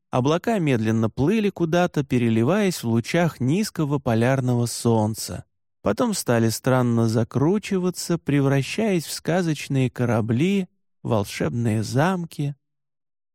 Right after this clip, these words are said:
Когда я открыл глаза, костёр уже догорел.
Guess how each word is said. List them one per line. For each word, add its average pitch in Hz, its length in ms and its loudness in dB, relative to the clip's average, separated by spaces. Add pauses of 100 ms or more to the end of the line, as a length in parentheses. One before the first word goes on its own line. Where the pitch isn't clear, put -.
(400)
Когда 180 300 2
я 160 160 2
открыл 151 320 0
глаза, 131 600 2
костёр 156 440 0
уже 131 240 0
догорел. 110 640 0